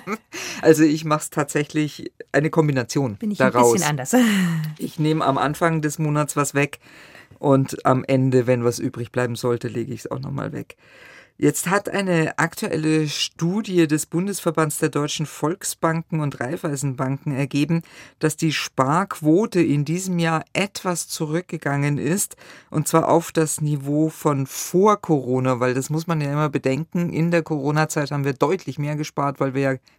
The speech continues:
Speaker 2: gar keine Gelegenheit gehabt haben, so viel auszugeben. Aber die Studie hat auch ergeben, dass ein Fünftel der Deutschen überhaupt nicht sparen. Sie können nicht sparen,
Speaker 1: Ja.
Speaker 2: geben sie an. Ja.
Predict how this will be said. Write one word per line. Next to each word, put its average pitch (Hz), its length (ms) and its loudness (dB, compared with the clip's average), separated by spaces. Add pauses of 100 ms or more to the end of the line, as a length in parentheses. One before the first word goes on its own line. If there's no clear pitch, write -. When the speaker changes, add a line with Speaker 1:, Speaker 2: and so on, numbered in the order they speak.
Speaker 2:
gar 131 120 4
keine 135 240 0
Gelegenheit 123 640 -4
gehabt 123 360 -8
haben, 117 160 -4
so 113 120 -6
viel - 200 -8
auszugeben. 123 720 -4 (920)
Aber 165 340 6 (200)
die 170 140 2
Studie 214 340 -2
hat 180 200 -2
auch 240 240 2
ergeben, 170 440 0
dass 170 360 -2
ein 196 260 0
Fünftel 208 920 -2
der 131 160 -2
Deutschen 113 480 -4
überhaupt 147 800 -4
nicht 117 360 -10
sparen. 127 760 -8 (600)
Sie - 200 -2
können 170 520 4 (120)
nicht - 360 -2
sparen, 117 640 0
Speaker 1:
Ja. - 220 -10
Speaker 2:
geben 135 240 0
sie 120 320 -6
an. 135 400 0 (220)
Ja. 127 280 -2